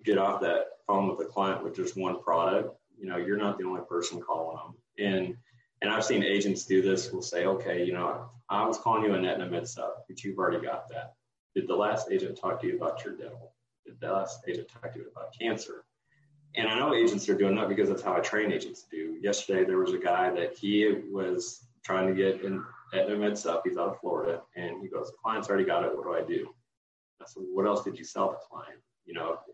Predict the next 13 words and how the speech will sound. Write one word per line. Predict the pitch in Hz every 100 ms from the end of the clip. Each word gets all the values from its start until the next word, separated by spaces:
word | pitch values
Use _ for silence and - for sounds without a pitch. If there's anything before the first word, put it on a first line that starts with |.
| -
obviously | 107 113 117 95 98
that | 90 87 101
client's | 98 90 -
not | 76 80
bound | 87 90 85
to | 80
that | 85
agent | 85 - - -
that | -
sold | 82 85 -
him |
that | - -
policy, | - - - - - -